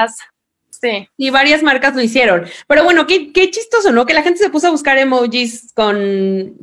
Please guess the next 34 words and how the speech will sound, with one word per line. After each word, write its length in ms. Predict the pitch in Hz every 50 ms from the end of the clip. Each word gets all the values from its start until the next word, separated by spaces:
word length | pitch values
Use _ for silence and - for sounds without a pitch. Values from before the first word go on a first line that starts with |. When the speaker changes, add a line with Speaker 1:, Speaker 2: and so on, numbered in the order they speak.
| 190
Speaker 2:
cubrebocas, 520 | - 226 214 202 208 208 214 220 220 277 254
Speaker 1:
Con 80 | 240
Speaker 2:
pero 120 | - 247 240
bueno. 240 | 185 165 147 151 - - - 240 - - - - -
Oye, 320 | - 285 302 285 247 175 233
la 140 | 277 285 302
séptima 520 | 294 302 339 330 339 370 403 440 415 359 -
tendencia, 600 | 233 226 226 226 226 233 233 226 233 233 226 226
que 100 | 226 240
me 140 | 226 220 220
parece 380 | 220 220 220 233 240 240 277
algo 260 | 262 240 226 233 247 233
que 100 | 226 220
estoy 260 | 202 - 269 294 294
segura 420 | 294 370 392 349 302 254 269 269
que 60 | 262
a 100 | 214 -
todos 160 | - 226 226 226
nos 160 | 233 214 226
pasó 300 | - 180 175 214 202 -
y 80 | - 226
que 100 | 233 220
lo 80 | 220 220
hiciste 340 | 226 226 240 233 233 269 269
en 60 | 247
algún 300 | 214 202 196 208 214 226
punto, 340 | 202 196 202 196 190 170 147
o 80 | 139 -
sea, 200 | 202 185 180 185
no 380 | 196 196 196 202 214 233 254
me 80 | 285 311
digas 260 | 294 277 262 262 262
que 80 | 240 226
no, 240 | 220 214 208 202